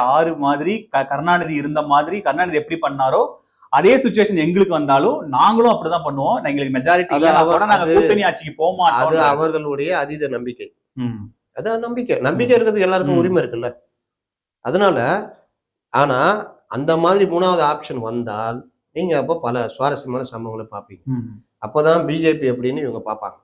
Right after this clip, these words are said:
Speaker 1: ம்.
Speaker 2: ஏன்னா அது வேற. நீங்க கூட்டணி கொடுத்துதான் ஆகணும், கேபினட் கொடுத்துதான் ஆகணும், அதுலயும் வலுவான கேபினட் கொடுத்தா ஆகணும். அதுக்கப்புறம் வேற வேற மாதிரிலாம் நடக்கும். அது
Speaker 1: ம்.
Speaker 2: வேற. ஆனா இந்த மூணு ஆப்ஷன் தாண்டி எதாவது நடக்குமா?
Speaker 1: ம்.
Speaker 2: அப்ப இது இல்லாதப்போ நீ கூட்டணி ஆட்சின்னு சொல்லு, கூட்டணி ஆட்சி சொன்னா ரெண்டு விஷயம்.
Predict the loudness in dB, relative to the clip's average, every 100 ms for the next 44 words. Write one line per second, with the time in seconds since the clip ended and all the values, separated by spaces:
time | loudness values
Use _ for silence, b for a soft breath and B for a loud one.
0 | -18 -16 -16 -20 _ _ _ -4 0 2
1 | 2 4 4 2 -4 -14 _ _ _ -2
2 | -2 2 4 4 2 0 -2 -6 -18 -12
3 | -8 -4 0 2 4 2 0 0 -2 -2
4 | -6 -6 -4 0 0 -2 -4 -6 -8 -10
5 | b b b _ -6 0 2 2 2 2
6 | 2 0 -2 -4 -8 -4 -2 -2 -2 -6
7 | -6 -10 _ _ _ -10 -2 0 0 0
8 | 2 2 2 0 -2 -2 -2 -2 -4 -6
9 | -12 _ -14 -12 -6 -4 -4 -8 _ _
10 | _ _ -4 -2 0 0 2 2 0 -2
11 | -2 0 0 -2 -4 -6 -10 -12 _ -12
12 | -12 -10 -10 -2 0 2 0 2 2 2
13 | 0 -2 -4 -2 -2 0 0 -4 -6 -6
14 | -4 -2 -2 -2 -4 -6 -4 -4 -4 -2
15 | -2 -2 -8